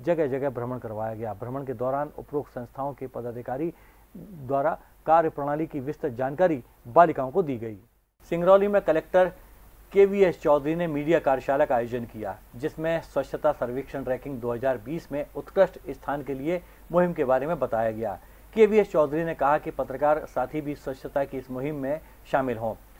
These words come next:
और कंधे से कंधा मिलाकर इस मुहिम में योगदान दें। नगर निगम द्वारा स्वच्छता रैंकिंग दो हज़ार बीस के लिए जो मुहिम चलाई जा रही है, उसके सार्थक परिणाम मिलते दिख रहे हैं।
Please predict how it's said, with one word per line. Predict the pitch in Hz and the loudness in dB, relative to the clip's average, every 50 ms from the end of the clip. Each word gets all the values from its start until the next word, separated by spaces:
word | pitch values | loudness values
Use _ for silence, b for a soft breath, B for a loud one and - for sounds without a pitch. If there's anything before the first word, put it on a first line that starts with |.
| b b | b b
और | - 156 165 | 0 0 0
कंधे | 156 165 160 160 165 165 | 2 0 -2 0 -2 -2
से | - 160 | -2 -4
कंधा | - 131 127 135 143 143 | -6 -4 -2 -2 -2 0
मिलाकर | 135 135 135 139 139 156 156 - - - | 0 0 0 0 2 2 0 0 -2 -6
इस | - 143 - 131 | -10 -10 -8 -8
मुहिम | 127 127 151 160 | -8 -6 -4 -4
में | 151 135 123 | -4 -4 -2
योगदान | 123 127 120 107 120 113 110 110 | -2 -4 -4 -4 -6 -6 -6 -8
दें। | 107 107 101 95 - b b b b b b b | -10 -10 -12 -14 -16 b b b b b b b
नगर | 139 151 156 165 165 | 0 2 2 4 4
निगम | 170 170 180 175 156 | 2 2 0 2 4
द्वारा | 156 151 156 165 165 | 6 6 8 6 4
स्वच्छता | 160 - 139 - - - 151 | 4 0 -6 -4 0 2 2
रैंकिंग | 139 139 131 131 147 147 143 | 2 2 0 -4 -6 -6 -4
दो | 131 131 | -2 -2
हज़ार | 127 127 139 131 123 | 0 0 0 0 -2
बीस | 117 131 156 147 - | -4 -8 -10 -10 -10
के | - 139 131 | -10 -10 -8
लिए | 135 143 135 | -6 -8 -8
जो | 123 131 | -6 -6
मुहिम | 117 120 123 135 139 | -6 -6 -6 -6 -6
चलाई | 123 - 123 117 120 123 | -8 -6 -4 -4 -4 -4
जा | 113 123 117 | -4 -4 -4
रही | 131 147 160 151 | -2 -2 -2 -2
है, | 123 127 139 135 B B B B B B | -2 -4 -4 -6 B B B B B B
उसके | 165 160 - - 170 | -6 -6 -4 -4 -4
सार्थक | - - - - - - - - 156 165 165 - - 180 - | -4 -6 -12 -20 -20 -8 -2 2 2 2 4 4 2 0 0
परिणाम | - 147 143 143 143 151 156 | 0 -4 -4 -2 -2 -4 -4
मिलते | 143 131 120 - - | -4 -6 -4 -4 -4
दिख | - 143 117 113 | -4 -4 -4 -6
रहे | 113 113 107 | -6 -8 -8
हैं। | 104 104 101 95 - | -8 -10 -12 -12 -14